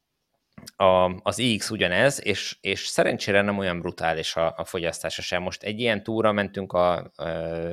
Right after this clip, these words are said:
a Dunántúlon egy, egy kis kört, és, ö, Somlóvásárhelyre kellett lemenni, ott ebédeltünk, és onnan jöttünk vissza, ö, Pápa és Győr érintésével az M egyesen Budapestre.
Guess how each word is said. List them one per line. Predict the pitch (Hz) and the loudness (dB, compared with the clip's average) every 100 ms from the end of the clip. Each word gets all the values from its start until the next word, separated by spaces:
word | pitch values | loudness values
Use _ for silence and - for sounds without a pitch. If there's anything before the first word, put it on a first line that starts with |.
| 85 | -8
a | 90 | -8
Dunántúlon | 95 98 87 - 87 85 | -2 0 -2 -4 -4 -4
egy, | 82 85 - - - - _ - | -4 -8 -16 -20 -20 -20 _ -12
egy | - | -12
kis | - 82 - | -8 -8 -4
kört, | 92 95 - - - _ _ _ _ | 2 2 0 -12 -20 _ _ _ _
és, | - 82 85 - - | -6 -2 -2 -2 -4
ö, | 90 80 80 80 | -2 0 0 -4
Somlóvásárhelyre | - 95 90 87 82 - 87 80 | -6 -4 0 2 0 0 0 -2
kellett | - 78 82 | -4 -6 -4
lemenni, | 104 95 82 | -2 -2 -2
ott | - | -6
ebédeltünk, | 90 85 85 82 78 | -4 -2 -2 -4 -14
és | - | -14
onnan | 80 80 | -12 -12
jöttünk | 76 - 82 | -14 -16 -16
vissza, | - - 82 80 - - _ _ _ | -14 -6 -4 -6 -10 -20 _ _ _
ö, | 78 78 78 78 | -6 -4 -4 -4
Pápa | 92 82 - 80 87 _ _ _ | -2 -2 0 -2 -4 _ _ _
és | - - | -14 -10
Győr | 80 80 | -6 -4
érintésével | 82 80 82 80 - 78 | -4 -6 -8 -8 -8 -8
az | 78 | -6
M | - 80 | -6 -8
egyesen | 73 - - 78 | -10 -12 -12 -10
Budapestre. | 78 101 104 107 - 117 | -4 -4 -2 -6 0 -2